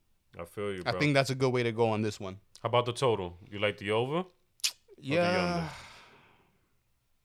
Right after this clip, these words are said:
Speaker 2: I'll go over. It's low. It's low enough.
Speaker 1: It's low. It's pretty low. But watch out for the weather. Make sure that it's not too windy out there, guys,
Speaker 2: That's
Speaker 1: 'cause
Speaker 2: another
Speaker 1: if it's
Speaker 2: factor
Speaker 1: windy,
Speaker 2: for gamblers out there. You
Speaker 1: especially
Speaker 2: gotta,
Speaker 1: a Cleveland game.
Speaker 2: it's that time of year, guys, especially with these East Coast teams. You
Speaker 1: Damn
Speaker 2: gotta
Speaker 1: right.
Speaker 2: monitor that weather.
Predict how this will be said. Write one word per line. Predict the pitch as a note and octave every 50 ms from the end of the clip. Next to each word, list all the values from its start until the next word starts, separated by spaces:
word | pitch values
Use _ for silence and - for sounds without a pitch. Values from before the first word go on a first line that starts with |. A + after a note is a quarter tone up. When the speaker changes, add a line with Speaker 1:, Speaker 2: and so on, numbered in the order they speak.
| _ _ _ _ _ _ _ _ _ _ _ _ -
Speaker 2:
I'll | - G3+
go | G#3 D#3
over. | A#2+ G#2+ G2 F#2 B2+
It's | D3+ - -
low. | B2 F#2 F#2 B2 - -
It's | - -
low | D#3 A2+ G#2
enough. | F#2+ F#2+ A#2
Speaker 1:
It's | B2+ A#2
low. | A#2+ A2+ G#2 F2+ E2+ -
It's | - -
pretty | - A#2+ A#2 A2+ A2
low. | G#2+ A2+ A2 G2+ F2+ - - - -
But | - A#2+
watch | A2+ B2+ B2+ C#3 - F3
out | D#3+ D#3 D#3
for | E3 C#3+
the | B2+
weather. | A#2+ B2 B2 A2+ F#2+ F2+ E2+
Make | F#2 A2 B2
sure | - - D3 C#3 C3
that | B2+ B2+
it's | A#2+ - B2
not | A#2+ A2+ -
too | - A#2
windy | G#2 G2+ A2 G#2+ G2 F#2+ F2+
out | F2 E2+ E2 E2+
there, | E2+ E2
guys, | E2
Speaker 2:
That's | - - -
Speaker 1:
'cause | - A#2
Speaker 2:
another | A#2 B2+ A#2+ A2
Speaker 1:
if | G2
it's | G2+
Speaker 2:
factor | A2 G#2+ G#2+ - - A#2+
Speaker 1:
windy, | C#3+ D#3 C#3+ D3+ D#3+ E3
Speaker 2:
for | E3 A2+ G#2+
gamblers | G#2 A2 A2 G#2+ G#2 G#2 G#2+ G#2
out | G#2+ G2+ G2+ -
there. | - G2
You | G2+
Speaker 1:
especially | G2+ A2 B2 C3 A#2+ A2+ G#2+ B2 A2+ G#2+
Speaker 2:
gotta, | - -
Speaker 1:
a |
Cleveland | - B2 A#2+ G#2 F#2 F#2 F2 E2+
game. | E2+
Speaker 2:
it's | E2 D#2
that | D#2 B2 B2+ A#2+
time | - D3 C3+ C3 C3
of | C3 B2+
year, | C3 C3 B2 A2+ G#2+
guys, | G2 A2 G#2+ G#2+ G#2 G2+
especially | G2+ - - A2+ G#2+ - - A#2
with | A#2 A2+
these | A#2 A2+ G#2+ -
East | - A#2+ A#2 -
Coast | - - G#2+ G#2 G#2 -
teams. | - A#2+ A2+ G#2+ G2+ F#2+ F#2 G#2
You | G#2+
Speaker 1:
Damn | G#2+ G#2+
Speaker 2:
gotta | G#2 G2+ G#2
Speaker 1:
right. | G2+
Speaker 2:
monitor | G#2 G2+ G2+ G2 - G#2+
that | G2+ G2+ G2 G2
weather. | G#2 G#2 G2 F#2+ F#2+ F#2+